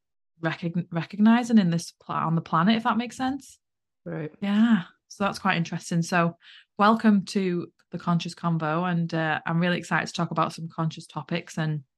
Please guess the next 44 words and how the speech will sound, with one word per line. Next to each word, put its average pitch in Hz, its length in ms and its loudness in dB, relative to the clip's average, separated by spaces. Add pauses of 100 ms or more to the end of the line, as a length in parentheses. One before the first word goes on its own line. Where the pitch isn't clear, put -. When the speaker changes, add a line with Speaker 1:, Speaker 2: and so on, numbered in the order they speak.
(800)
Speaker 1:
but 214 120 0
first, 220 580 2 (560)
you 202 80 4
know, 190 100 4
what, 202 300 2
what 202 240 -2
got 208 180 2
you 190 140 0
on 185 100 2
the 175 80 0
spiritual 175 480 -4
journey? 175 560 0 (1040)
Speaker 2:
Oh 202 140 2
gosh, 180 340 4
I 190 60 -2
think 254 180 2
I've 185 120 2
always 180 220 2
been 160 140 -6
on 160 120 -4
the 156 80 -6
spiritual 156 420 -6
journey. 151 400 -6 (180)
As 160 160 -4
a 151 60 0
kid, 156 300 -2
I 143 100 0
was, - 260 -4 (100)
I 170 100 0
was 160 160 2
that 165 140 4
annoying 151 680 0
<laughs> - 80 -12 (580)
kid 214 300 8
that 185 220 6 (380)
would 196 360 6
end 226 160 10
up 208 100 8
in 190 80 6
my 185 100 6
mom's 170 360 0
room 170 180 0
every 147 180 -4
night 139 300 -6